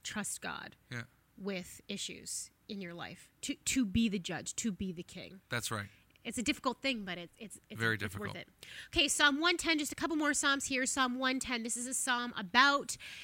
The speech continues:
Speaker 1: the eternal messianic king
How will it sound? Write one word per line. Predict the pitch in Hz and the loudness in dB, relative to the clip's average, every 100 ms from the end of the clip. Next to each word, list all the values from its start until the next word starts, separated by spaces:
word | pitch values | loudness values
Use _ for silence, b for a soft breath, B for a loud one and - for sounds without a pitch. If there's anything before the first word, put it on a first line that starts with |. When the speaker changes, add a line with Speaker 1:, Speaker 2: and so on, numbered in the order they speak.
| B - | B -4
Speaker 1:
the | 208 254 254 254 247 | 2 4 4 2 -2
eternal | - - 359 370 381 370 - | -2 2 4 4 4 0 0
messianic | 233 294 349 330 311 285 269 269 - - | 4 4 4 2 4 4 4 2 -2 -10
king | - - 320 320 311 302 320 | -6 0 4 6 6 4 2